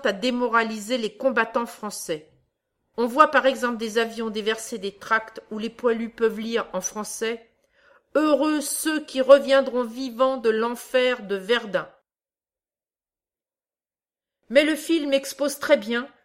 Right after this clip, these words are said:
comment l'action de la Somme, grâce aux efforts conjugués des Français et des Britanniques,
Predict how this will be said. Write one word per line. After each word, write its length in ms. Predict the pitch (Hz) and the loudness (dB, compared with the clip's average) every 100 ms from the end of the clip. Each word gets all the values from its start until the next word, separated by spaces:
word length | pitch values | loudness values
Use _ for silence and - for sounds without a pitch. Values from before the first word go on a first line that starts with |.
| _ | _
comment 320 | 311 285 302 | 2 4 4
l'action 460 | 285 262 - 294 285 | 2 2 0 -4 -2
de 100 | 240 | 2
la 120 | 220 | 0
Somme, 600 | 220 - 262 214 165 151 _ - _ | 0 4 4 4 -6 -16 _ -20 _
grâce 440 | 170 233 294 285 254 | -4 4 4 4 -4
aux 60 | |
efforts 600 | 208 269 277 - 294 285 | -2 0 0 2 4 2
conjugués 480 | - 247 233 226 262 | -2 -6 -6 -6 -4
des 100 | 226 | -4
Français 580 | 226 - 254 - 254 208 | -6 -6 -6 0 0 0
et 60 | 190 | -6
des 140 | 175 | -8
Britanniques, 840 | 180 220 - 196 214 247 - - | -6 -8 -2 -2 -2 -10 -16 -20